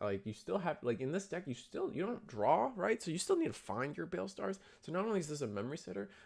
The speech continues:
but you're, uh, it's allowing you to discard any of your options that you don't want. And you, honestly, you want him trash anyway because of Bael Star. And then you just, you dig into finding your Bael Star, which is huge. The only, the only thing that's, like,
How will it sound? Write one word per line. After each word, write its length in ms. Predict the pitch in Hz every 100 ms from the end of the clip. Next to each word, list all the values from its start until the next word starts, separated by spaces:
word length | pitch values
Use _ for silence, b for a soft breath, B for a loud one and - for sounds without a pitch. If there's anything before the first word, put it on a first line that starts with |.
| B
but 120 | 131
you're, 280 | 139 175 160 -
uh, 180 | 135 131
it's 180 | 131 131
allowing 300 | 135 165 202
you 60 |
to 80 | 143
discard 520 | 95 123 151 - 113 -
any 180 | 135 190
of 100 | 180
your 180 | 135 -
options 340 | 87 - 151
that 120 | - 127
you 100 | 120
don't 300 | - 113 143 123
want. 280 | 104 160 - b b
And 160 | 117
you, 120 | 110 92 - -
honestly, 320 | 113 - 101
you 80 | 101
want 140 | 104
him 80 | 117
trash 320 | - - -
anyway 240 | 131 143 120
because 220 | - 101
of 100 | -
Bael 160 | 151
Star. 320 | 160 - 113 120 b b -
And 140 | 139
then 140 | 165
you 100 | 175
just, 220 | 175 180 - 233
you 140 | 151
dig 260 | 139 160 190
into 240 | 190 185
finding 380 | - 143 180 185
your 100 | 170
Bael 280 | 135 147 220
Star, 200 | - 110
which 140 | -
is 120 | 160 -
huge. 520 | - 208 226 104 - B B
The 80 | 170
only, 280 | 220 220 - -
the 80 | 180
only 200 | 220 208
thing 320 | - 196 220
that's, 160 | 170 160
like, 260 | 147 -